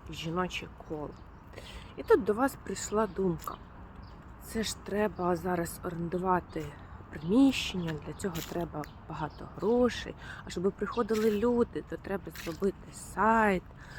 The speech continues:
а, а зараз війна, а кому це потрібно?" і так далі, і так далі. Це цілий вир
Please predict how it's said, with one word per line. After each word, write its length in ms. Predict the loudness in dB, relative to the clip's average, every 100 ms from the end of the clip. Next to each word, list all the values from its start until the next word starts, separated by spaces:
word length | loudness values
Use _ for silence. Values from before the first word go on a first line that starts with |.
| -12 -12 -12 -12 -14 -6
а, 440 | 0 2 4 4 2 0
а 120 | 0
зараз 580 | 6 10 12 10 6 4
війна, 880 | 6 6 6 10 12 12 12 12 12 6 -14 -8
а 80 | -6
кому 280 | 2 6 6
це 180 | 6 0
потрібно?" 1040 | -2 -12 -2 2 8 10 12 10 10 8 6
і 60 | 0
так 240 | 0 2
далі, 300 | 6 8 8
і 40 | 4
так 240 | 2 6
далі. 300 | 10 12 10
Це 320 | 6 2 2 0 -6
цілий 340 | 4 6 6 4 4 12
вир 340 | 12 12 6